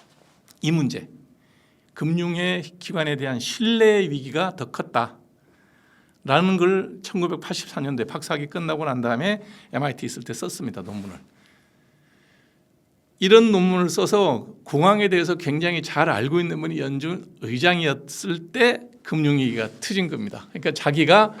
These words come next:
자기의 쓴 논문을 현실 경제에 직접 적용해 볼 수 있는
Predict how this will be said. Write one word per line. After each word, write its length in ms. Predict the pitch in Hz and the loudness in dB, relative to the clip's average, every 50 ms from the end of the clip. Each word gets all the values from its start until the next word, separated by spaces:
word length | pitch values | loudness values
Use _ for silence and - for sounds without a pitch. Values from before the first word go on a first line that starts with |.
| - - - - - - - - _ - _ | -20 -20 -20 -20 -20 -20 -20 -20 _ -20 _
자기의 340 | - - 151 151 170 165 151 | -2 -2 2 4 4 2 2
쓴 260 | 160 180 175 170 143 | 2 -2 -2 -2 -2
논문을 600 | 127 123 135 143 143 139 143 156 180 - 110 90 - - - - | 0 0 0 2 2 2 2 2 2 2 0 -2 -6 -14 -20 -20
현실 600 | - - 175 185 185 185 180 - 196 190 185 160 | -6 -2 -2 0 0 -2 -2 -2 -2 -2 -4 -4
경제에 520 | - 127 117 123 123 127 127 127 165 185 | -6 -4 -4 -4 -2 0 0 0 0 0
직접 580 | 180 180 - - 190 - - - 190 180 180 - | -2 -4 -8 -10 -10 -10 -4 -2 -2 -2 -2 -6
적용해 460 | - - - 151 151 180 185 175 160 | -6 -4 -2 0 0 0 0 0 -2
볼 160 | 147 156 151 | -2 -4 -4
수 180 | 147 147 - - 139 - - - - | -6 -6 -8 -8 -10 -10 -10 -12 -6
있는 540 | - 147 147 147 165 170 131 101 90 - | -4 -2 0 2 2 2 0 0 -4 -8